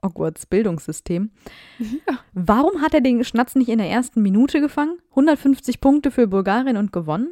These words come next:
Speaker 1: Also im Grunde kann er doch jedes Spiel entscheiden, weil er einfach so ein guter Sucher ist. Du musst ja nicht warten, bis deine Mannschaft so hoch zurückliegt, dass du es nicht mehr einholen kannst.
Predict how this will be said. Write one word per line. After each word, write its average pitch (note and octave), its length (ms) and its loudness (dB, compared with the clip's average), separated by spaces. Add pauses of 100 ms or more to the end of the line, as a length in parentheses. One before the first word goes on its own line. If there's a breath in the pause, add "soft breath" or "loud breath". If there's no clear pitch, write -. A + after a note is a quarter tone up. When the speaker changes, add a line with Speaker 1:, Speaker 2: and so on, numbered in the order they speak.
Speaker 1:
Also G3 160 -4
im G3 80 -4
Grunde B3 220 2
kann A#3+ 120 -4
er G3+ 60 0
doch G#3 100 -2
jedes G#3 440 0
Spiel E3 260 -8
entscheiden, D#3+ 460 -6
weil D#3 120 -2
er C#3+ 140 -6
einfach D#3 240 -8
so D#3+ 120 -10
ein D#3+ 100 -8
guter D#3 320 -8
Sucher E3 320 -10
ist. - 260 -10 (720 soft breath)
Du G#3 80 4
musst A3 160 4
ja G3 80 -2
nicht D3+ 200 -8
warten, F3+ 340 0
bis F#3 100 -6
deine E3 160 -4
Mannschaft F#3 480 -4
so A3 280 0
hoch F#3+ 240 2
zurückliegt, F#3 560 -2
dass F3+ 160 -4
du E3+ 60 -10
es - 80 -14
nicht D#3 160 -10
mehr D#3+ 120 -6
einholen F#3 360 -2
kannst. - 380 -14